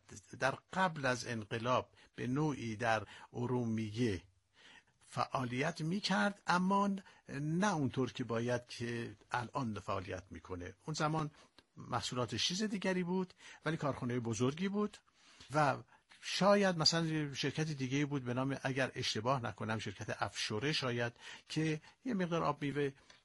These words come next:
اه، تولید می‌کرد. خیلی این صنعت رواج نداشت. صن-، به طور کلی صنایع تولید کنندگان کنسانتره و آب میوه ایران ماحصل بعد از انقلاب هست و خوشبختانه تعدادشون هم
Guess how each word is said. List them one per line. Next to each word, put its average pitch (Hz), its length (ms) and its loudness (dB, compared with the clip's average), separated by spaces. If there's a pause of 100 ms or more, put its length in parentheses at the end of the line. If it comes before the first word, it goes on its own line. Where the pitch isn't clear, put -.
اه، 131 200 -6
تولید 135 440 -4
می‌کرد. 135 260 -2
خیلی 160 460 2
این 185 160 4
صنعت 143 400 2
رواج 131 560 2 (260)
نداشت. 113 640 0 (120)
صن-، 127 340 -2
به 123 220 -8
طور 180 240 4
کلی 104 320 -4
صنایع 110 640 -2 (380)
تولید 104 220 -2
کنندگان 104 440 -2
کنسانتره 104 600 -2
و 98 220 0 (300)
آب 110 220 -2
میوه 113 180 2
ایران 160 220 2
ماحصل 135 640 2
بعد 113 200 2
از 92 140 -2
انقلاب 82 440 -8
هست - 300 -8 (380)
و 151 160 4
خوشبختانه 151 720 0
تعدادشون 143 640 0
هم 127 180 0